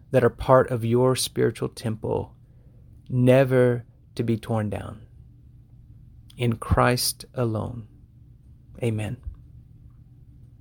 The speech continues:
To take today's lesson and apply it to the rest of our lives, let me just encourage you to really use your time well today. Grab a stone, or maybe a pebble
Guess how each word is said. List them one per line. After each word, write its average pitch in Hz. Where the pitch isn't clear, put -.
To 151
take 220
today's 151
lesson 127
and 120
apply 123
it 123
to 131
the 117
rest 127
of -
our 123
lives, 117
let 170
me 226
just 208
encourage 127
you 120
to 113
really 120
use 123
your 127
time 120
well 107
today. 117
Grab 139
a 196
stone, 117
or 117
maybe 123
a 113
pebble 117